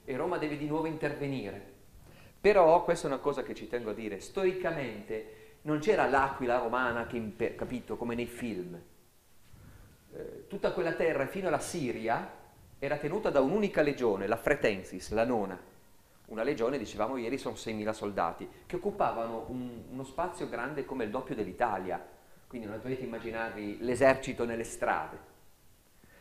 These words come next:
Ma comunque la presenza di Roma c'era. E la politica di Roma, geniale, l'impero romano erano bravissimi,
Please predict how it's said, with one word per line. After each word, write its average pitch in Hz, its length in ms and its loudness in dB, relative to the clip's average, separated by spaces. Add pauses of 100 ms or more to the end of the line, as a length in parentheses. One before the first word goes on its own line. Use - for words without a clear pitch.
(200)
Ma 127 120 -2
comunque 208 400 0
la 147 100 6
presenza 139 380 0
di 131 120 0
Roma 196 460 -2
c'era. 87 400 -4 (1300)
E - 80 -4
la 165 120 4
politica 196 460 4
di 160 100 -2
Roma, 127 440 6
geniale, 107 840 0 (360)
l'impero 104 320 -4
romano 107 520 2 (260)
erano 98 240 -2
bravissimi, 110 680 -6